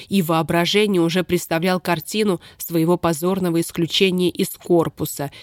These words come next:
и возвращения в Балатеево. По спине бежали мурашки, и Никита принимался с удвоенным вниманием вслушиваться в непонятные слова, а некоторые из них даже записывать,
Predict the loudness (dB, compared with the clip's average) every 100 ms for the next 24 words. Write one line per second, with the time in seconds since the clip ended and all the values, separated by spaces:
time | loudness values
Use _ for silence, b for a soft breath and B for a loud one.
0 | B -2 0 2 0 0 2 2 2 0
1 | 0 0 2 0 -4 -6 -6 -6 -8 -12
2 | _ b b b b b b -4 2 4
3 | 4 4 4 4 2 2 0 0 -2 -4
4 | -6 -8 B B B 4 4 4 0 2
5 | 2 2 2 2 0 -6 -4 -2 0 4
6 | 4 4 2 2 2 2 2 2 2 0
7 | -2 -2 2 2 2 0 0 0 0 2
8 | 2 2 0 0 0 0 0 0 2 0
9 | -2 B B 0 2 2 2 4 2 2
10 | 2 0 -2 B B 0 2 2 2 -2
11 | 0 -2 -2 -4 -4 -4